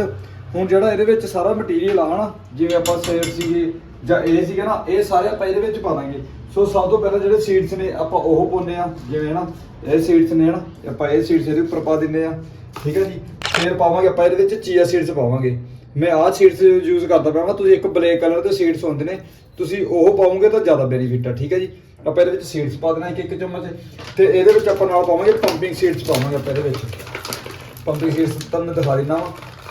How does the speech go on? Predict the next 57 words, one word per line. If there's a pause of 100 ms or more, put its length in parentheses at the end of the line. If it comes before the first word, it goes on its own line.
ਸੋ
ਇਹ
ਪੰਪਕਿਨ
ਸੀਡਸ
ਆ
ਜੀ,
ਠੀਕ
ਹੈ
ਜੀ।
ਇਹ
ਪੰਪਕਿਨ
ਸੀਡਸ
ਆਪਾਂ
ਇਹਦੇ
ਵਿੱਚ (380)
ਪੰਪਕਿਨ
ਸੀਡਸ
ਪਾ
ਦੇਣੇ
ਥੋੜ੍ਹੇ
ਜਿਹੇ, (440)
ਠੀਕ
ਹੈ
ਜੀ। (380)
ਇਹ
ਆਪਣਾ
ਹੋ
ਗਿਆ। (400)
ਤੇ
ਹੁਣ
ਇਹਦੇ
ਵਿੱਚ
ਆਪਾਂ
ਪਾਵਾਂਗੇ (280)
ਆਪਣੇ
ਜਿਹੜੇ
ਬਦਾਮ
ਨੇ,
ਹਨਾ, (100)
ਇਹਦੇ
ਵਿੱਚ
ਆਪਾਂ
ਚਾਰ
ਕੁ
ਬਦਾਮ
ਪਾਏ
ਆ।
ਪਹਿਲੇ
ਵਿੱਚ
ਚਾਰ
ਪੰਜ
ਬਦਾਮ
ਪਾ
ਦਾਂਗੇ,
ਬਦਾਮ
ਦੀਆਂ
ਗਿਰੀਆਂ